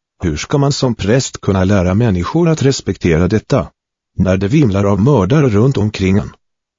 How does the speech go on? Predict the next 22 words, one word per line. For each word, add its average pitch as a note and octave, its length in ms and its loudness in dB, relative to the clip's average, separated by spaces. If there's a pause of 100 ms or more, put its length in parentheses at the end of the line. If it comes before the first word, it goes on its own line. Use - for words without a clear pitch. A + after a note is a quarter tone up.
Med A#2 180 2
hjälp F2+ 240 0
av G2 120 0
läkande G2+ 460 0
salvor C#3 520 0
och E3+ 100 0
tinkturer F2 560 -2
påskyndades C#3 800 0
Orins F#2+ 540 -2
tillfrisknande B2 840 -2
så A2 240 0
att G2 120 -2
han E3+ 160 2
blev F#2 200 0
färdig E2 440 0
att E2+ 120 -2
börja F#2 340 0
som C3+ 180 0
novis F#2 440 2
efter G#2+ 340 0
några C#3 360 2
dagar. E2 480 -2